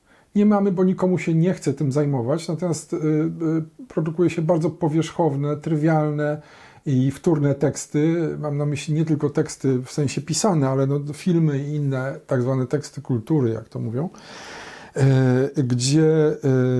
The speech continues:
jakby koloryt epok jest całkowicie strywializowany. W tej książce, czyli w sprawie Macocha, tego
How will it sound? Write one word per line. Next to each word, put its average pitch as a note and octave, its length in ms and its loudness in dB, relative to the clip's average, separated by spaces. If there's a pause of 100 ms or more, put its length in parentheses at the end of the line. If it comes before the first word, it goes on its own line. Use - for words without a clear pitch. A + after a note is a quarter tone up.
(880)
jakby C3+ 240 2
koloryt F3+ 480 0
epok E3 480 -4
jest D#3 200 0
całkowicie D3 480 -2
strywializowany. A#2 880 -4 (200)
W - 120 -20
tej F#3+ 240 2
książce, C3+ 680 -2
czyli C3+ 220 -8
w B2+ 60 -10
sprawie D3+ 300 -2
Macocha, C#3 560 -2 (480)
tego B2+ 480 0